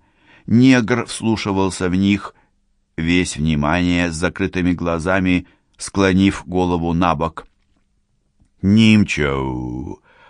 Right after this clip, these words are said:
пробормотал Стэнхэм, которому хотелось поскорее уйти от жуткого удушливого смрада,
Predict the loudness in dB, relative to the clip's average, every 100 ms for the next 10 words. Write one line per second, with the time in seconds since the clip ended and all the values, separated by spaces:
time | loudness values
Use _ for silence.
0 | -2 0 2 2 0 0 -4 -4 -4 -2
1 | -4 -6 -8 -20 -6 -2 0 2 4 2
2 | 0 -2 -2 -2 -4 -8 -6 -4 0 0
3 | -2 -2 -4 -4 -2 0 0 -2 -6 -4
4 | -6 -6 -6 -2 -2 -4 -6 -6 -6 -6
5 | -6 -4 -4 -6 -6 -6 -2 -2 -2 -6